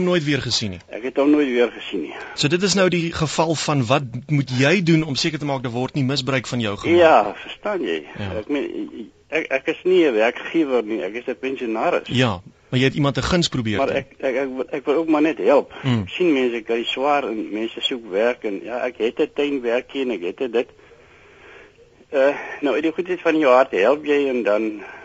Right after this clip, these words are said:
Speaker 2: word jy nou so in die steek gelaat.
Speaker 1: Hmm.
Speaker 2: Ek meen, ek is nie alleen mis wat dit dan betref nie.
Speaker 1: Ja.
Speaker 2: Ek weet nie, daar,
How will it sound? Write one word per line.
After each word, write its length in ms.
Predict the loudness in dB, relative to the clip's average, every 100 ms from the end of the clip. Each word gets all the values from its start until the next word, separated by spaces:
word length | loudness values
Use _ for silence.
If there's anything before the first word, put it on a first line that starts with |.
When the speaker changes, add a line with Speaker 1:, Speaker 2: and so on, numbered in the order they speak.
| -12
Speaker 2:
word 220 | -8 -6
jy 80 | -8
nou 140 | -10 -10
so 160 | -8
in 80 | -8 -8
die 20 |
steek 240 | -8 -10 -6
gelaat. 300 | -8 -8 -8
Speaker 1:
Hmm. 220 | -4 -4 -4 _ _ _ _ -20 _ _ _ _ _ -20 -8
Speaker 2:
Ek 40 |
meen, 260 | -2 0 -2
ek 140 | -6
is 140 | -6 0
nie 100 | 2
alleen 300 | 4 2 2
mis 120 | 0
wat 200 | -2 -4
dit 120 | -4 -6
dan 160 | -6
betref 380 | -6 -10 -14 -8
nie. 100 | -4
Speaker 1:
Ja. 140 | -4 -4
Speaker 2:
Ek 80 |
weet 60 | -10
nie, 100 | -16 -14
daar, 180 | -14